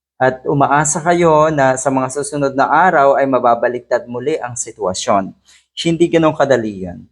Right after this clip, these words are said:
Dahil siguro ang taong bayan na ang magpapasya, ang taong bayan na ang, um, maghuhusga doon sa mga senators na agad-agad naman nasasapi sa inyo.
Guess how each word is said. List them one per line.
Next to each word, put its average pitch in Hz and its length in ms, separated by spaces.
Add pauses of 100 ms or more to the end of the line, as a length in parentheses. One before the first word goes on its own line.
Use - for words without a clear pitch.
(420)
Dahil 143 480
siguro 151 880 (160)
ang 147 160
taong 147 320
bayan 135 400
na 123 320
ang 117 240
magpapasya, 139 1040
ang 135 160
taong 131 400
bayan 120 320
na 127 240
ang, 117 180 (760)
um, 120 280 (440)
maghuhusga 175 880
doon 135 320
sa 131 160
mga 123 160
senators 127 640
na 110 160
agad-agad 143 560
naman 131 560
nasasapi 120 640
sa 117 160
inyo. 110 400